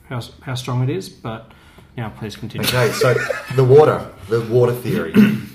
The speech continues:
Speaker 2: What if that water is millions of dead people's consciousness? If you want to put it in layman's
Speaker 1: Mm.
Speaker 2: terms. You take that glass of water, well, then you've got potentially parts of, of all these individuals' consciousness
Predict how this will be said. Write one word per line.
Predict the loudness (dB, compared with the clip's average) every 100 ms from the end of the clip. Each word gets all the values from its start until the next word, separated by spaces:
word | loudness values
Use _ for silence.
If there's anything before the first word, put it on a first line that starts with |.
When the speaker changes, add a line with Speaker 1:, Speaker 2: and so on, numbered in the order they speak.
| -2
Speaker 2:
What | 0
if | 2
that | 0 -2 0
water | 2 2 2
is | -4 -8
millions | -4 2 2 2 -4
of | -6
dead | -4 -4
people's | -4 -4 -8 -10
consciousness? | -10 -10 -8 -10 -10 -12 -14 -20 _ _ _
If |
you | -12
want | -10 -8
to |
put | -8
it | -8
in | -8
layman's | -6 -6 -6 -6
Speaker 1:
Mm. | -4 -2
Speaker 2:
terms. | -6 -10 -16 -16 -16 -20 -18 -6
You | -4
take | 0 -2
that | -2 -2
glass | 0 0 0
of | -8 -6
water, | -2 -2
well, | -2 -4
then | -6 -6
you've | -6 -4
got | -2 -2 -4 -12 -20 _ _ _ _ _ -18
potentially | -6 0 0 -2 -4 -4 -4 -10 -12
parts | 0 2 2 -2 -6
of, | -6 -8 -16 -12
of | -10 -10 -12 -20 -20 -20 _ _
all | -6 -4
these | -4 -6
individuals' | -6 -6 -8 -10 -10
consciousness | -6 -6 -6 -8 -12 -12 -14 -18 -20 -20